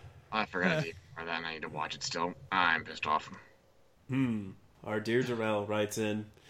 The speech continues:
Speaker 3: "If becoming a ghoul means I couldn't drink booze, just off my life now. Life without booze is <laughs> wrong."
Speaker 2: No, he would. No, this is what, this is what would happen. He would invent some kind of blood booze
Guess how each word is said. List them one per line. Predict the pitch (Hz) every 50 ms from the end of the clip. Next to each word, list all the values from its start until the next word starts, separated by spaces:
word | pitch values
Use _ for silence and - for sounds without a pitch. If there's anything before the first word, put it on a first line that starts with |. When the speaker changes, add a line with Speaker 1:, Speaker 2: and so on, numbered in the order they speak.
| - - - - - -
Speaker 3:
"If | - 127 -
becoming | 151 139 - 233 254 269 247 208
a | 165
ghoul | 139 156 180 185 190 180
means | 170 170 180 180 151 151
I |
couldn't | 131 - 180 180 147 120
drink | 123 143 156 143 - -
booze, | 127 135 143 156 170 175 170 160 -
just | - - 131 127 - - -
off | 123 135 147 143 - -
my | 135 131 127 123
life | 120 120 120 123 120 120 -
now. | 110 110 104 107 113 117 113 110 107 98 95 - - - - - -
Life | - 107 120 135 160 170 170
without | 175 160 170 170 170 160 143 120
booze | 147 156 165 175 165 180
is | 170 143 - 107
<laughs> | 104
wrong." | 107 117 120 131 147 165 175 190 196 202 208 202 202 190 170 151 113 104 - - - - - - - - - - - -
Speaker 2:
No, | 226 220 233 226 233 226 226 214
he | 208 196 - 294
would. | 320 311 269 233 -
No, | 220 226 208 180 180 180
this | 190 262 -
is | 302 220
what, | 220 233 220 196 185
this | 247 233 285
is | 240 220
what | 233 208
would | 196 190
happen. | 165 151 180 165 160 - 135 127 117 - - - - - -
He | 202 214
would | 226 247 240
invent | 233 220 180 160 208 220 220 190
some | - - 226 220
kind | 202 208 208 202 196
of | 170 151 143 127 - - - - _ _ _ _ _ _ -
blood | 170 180 196 202 202 190 160
booze | 156 160 147 143 135 139 143 - - -